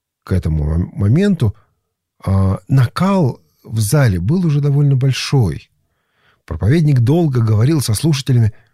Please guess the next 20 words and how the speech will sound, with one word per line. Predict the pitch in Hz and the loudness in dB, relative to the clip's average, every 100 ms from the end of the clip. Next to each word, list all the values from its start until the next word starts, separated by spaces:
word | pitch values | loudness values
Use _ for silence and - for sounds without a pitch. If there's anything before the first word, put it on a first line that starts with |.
| _ _ | _ _
на | - 123 | 0 0
повышенных | 131 131 170 143 135 127 - | 2 2 2 0 0 -2 0
интонациях. | 127 131 135 139 113 - - - _ _ _ _ _ _ _ _ | 0 2 2 2 0 -4 -12 -16 _ _ _ _ _ _ _ _
А | 110 101 101 - _ _ | -2 0 0 -4 _ _
это | - 127 143 | -6 -4 0
некая | 147 - 127 | 0 2 -2
такая | 123 127 120 - | 0 2 0 -2
смесь | - - 151 160 113 - - _ _ _ _ _ _ | -8 -4 0 2 0 -4 -12 _ _ _ _ _ _
с | - - | -10 -8
тем, | - 151 | -2 0
что | 123 - 131 117 | 0 0 0 0
вот | 117 - - | 0 -4 -12
восторг | 110 131 - - 254 196 | -2 -2 -2 -2 -2 0
в | 123 113 | 0 0
голосе, | 120 101 87 - 78 - _ _ _ _ _ _ _ _ _ _ _ - | 0 -2 -4 -6 -10 -14 _ _ _ _ _ _ _ _ _ _ _ -6
м, | 131 131 120 131 | 0 2 2 0
вот | 127 120 - | -2 -4 -10
с | - 113 113 | -8 -2 0
другой | 120 135 190 | 0 2 2
стороны, | - 139 147 131 | 2 2 2 0